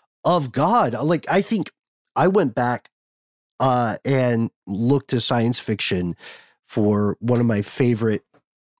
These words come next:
ways to understand this potential new state of reality.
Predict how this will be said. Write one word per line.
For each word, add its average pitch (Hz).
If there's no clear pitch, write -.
ways 113
to 113
understand 92
this 101
potential 104
new 101
state 95
of 85
reality. 92